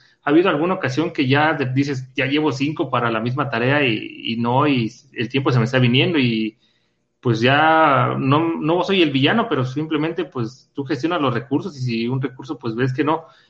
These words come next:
y más en los recursos que se trata de los freelance, que dices, "No, ya llevo como cinco", y no, y pues,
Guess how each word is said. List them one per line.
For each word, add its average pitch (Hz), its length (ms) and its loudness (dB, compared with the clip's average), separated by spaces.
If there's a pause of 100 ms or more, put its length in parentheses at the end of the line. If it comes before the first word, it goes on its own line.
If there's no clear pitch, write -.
y 139 80 -2
más 190 200 4
en 180 100 4
los 123 140 4
recursos 143 360 -2
que 113 360 0
se 117 100 -8
trata 135 240 0
de 127 80 2
los 113 160 -2
freelance, 143 480 0 (580)
que - 100 -8
dices, 131 260 -2
"No, 143 100 0
ya 151 120 6
llevo 160 260 4
como 113 340 -2
cinco", 135 420 -8 (420)
y 117 100 -8
no, 147 440 2
y 120 100 -2
pues, - 320 -18